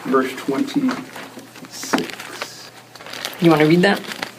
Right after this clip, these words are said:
Speaker 1: "You are all sons of God through faith in Christ Jesus. For all," and then I'll continue on to twenty-seven. "For all of you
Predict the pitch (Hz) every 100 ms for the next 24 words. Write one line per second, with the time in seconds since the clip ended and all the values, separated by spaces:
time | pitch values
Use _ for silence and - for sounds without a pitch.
0 | - - - - - - - 156 165 185
1 | 208 - 214 190 175 - 160 143 123 123
2 | - - - - _ _ - 151 - 147
3 | 147 147 120 117 - - - 135 123 -
4 | 139 131 - - - - - - - -
5 | - - 143 - 151 147 - - - -
6 | 135 123 123 - 127 123 120 - - -
7 | - - - - - - - - 156 175
8 | 156 151 143 135 -